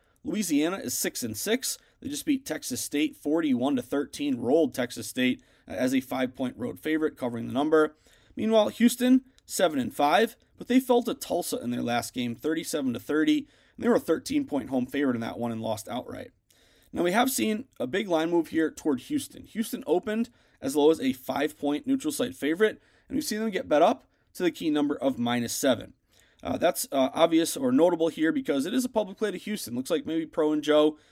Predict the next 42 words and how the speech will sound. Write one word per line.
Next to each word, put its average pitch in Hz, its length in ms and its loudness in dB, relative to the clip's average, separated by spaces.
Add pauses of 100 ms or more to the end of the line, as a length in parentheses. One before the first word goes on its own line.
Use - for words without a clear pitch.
(140)
uh, - 100 -8
sixty-four 175 520 -4
percent 143 300 -4
of 113 120 -10
bets 247 400 2 (320)
are - 80 -4
on 190 120 -2
Houston, 226 460 0
and 127 100 -6
we 135 100 0
have 151 140 0
seen 151 160 -6
that 135 120 -6
line 135 180 0
again, 123 300 -2
minus 123 300 -2
five 127 260 -2
up 127 160 -6
to - 80 -8
minus 113 280 -8
seven. 139 440 2 (480)
Uh, - 160 -4
Houston's 262 460 4
offense, - 680 0
that's 156 240 -2
really 180 140 0
the 143 80 4
advantage 131 400 0
here. 117 100 -6
They're 127 100 2
averaging 165 260 -2
thirty-seven 165 580 -4
points 151 260 -4
a 139 40 -2
game 139 300 0 (360)
versus 147 300 -4
just 131 200 -4
twenty-seven 147 720 -2 (360)
for 147 120 -4
Louisiana. 127 760 2 (460)
Also, 233 500 8
uh, 139 240 6